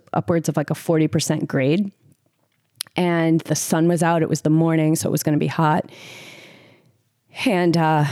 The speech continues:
we came, we came out of the woods and we were almost to the aid station. She was like, "How am I gonna do this climb? I'm never gonna be able to do this climb. How am I gonna finish this?" And I just was like, "All that is bullshit. It's bullshit.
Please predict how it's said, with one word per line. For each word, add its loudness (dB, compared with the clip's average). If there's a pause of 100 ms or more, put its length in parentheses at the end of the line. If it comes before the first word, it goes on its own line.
(460)
we 2
came, 0
we 2
came 0
out 2
of 2
the 2
woods 2
and 4
we 4
were 0
almost 0
to -10
the 2
aid 2
station. -2
She -6
was -4
like, -4
"How -4
am 0
I -4
gonna -2
do -2
this -6
climb? -2
I'm 0
never 0
gonna 0
be 0
able -2
to -2
do -2
this -4
climb. -2
How 0
am 0
I -2
gonna -2
finish -2
this?" -2
And -2
I 0
just -4
was -4
like, -4 (800)
"All 2
that 0
is -2
bullshit. -4 (640)
It's -2
bullshit. -2